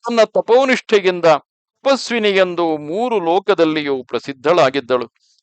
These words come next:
ಅಲ್ಲದೆ ದೇವತೆಗಳು, ಅಸುರರು, ಯಕ್ಷರು, ರಾಕ್ಷಸರು, ಅಪ್ಸರಸ್ಸುಗಳು, ಗಂಧರ್ವರು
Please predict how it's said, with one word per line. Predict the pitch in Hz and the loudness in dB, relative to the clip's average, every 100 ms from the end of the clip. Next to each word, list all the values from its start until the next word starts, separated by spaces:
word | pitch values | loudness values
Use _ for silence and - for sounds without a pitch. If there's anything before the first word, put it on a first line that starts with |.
| _ _ - | _ _ 0
ಅಲ್ಲದೆ | 185 175 160 151 131 _ _ _ 156 147 | 2 4 2 -4 -4 _ _ _ -18 0
ದೇವತೆಗಳು, | 220 196 190 185 170 165 156 | 2 2 2 2 2 2 0
ಅಸುರರು, | - 175 196 240 202 175 170 | 0 0 0 0 2 2 0
ಯಕ್ಷರು, | 156 170 220 - 220 180 170 | 0 -2 -4 0 2 2 0
ರಾಕ್ಷಸರು, | 156 - - - 208 196 175 | 2 2 2 -2 0 0 0
ಅಪ್ಸರಸ್ಸುಗಳು, | 147 _ - - 247 196 - 185 170 160 | -2 _ -18 2 2 2 -2 -2 0 0
ಗಂಧರ್ವರು | 151 156 196 190 214 190 170 | 0 -2 0 -2 0 0 0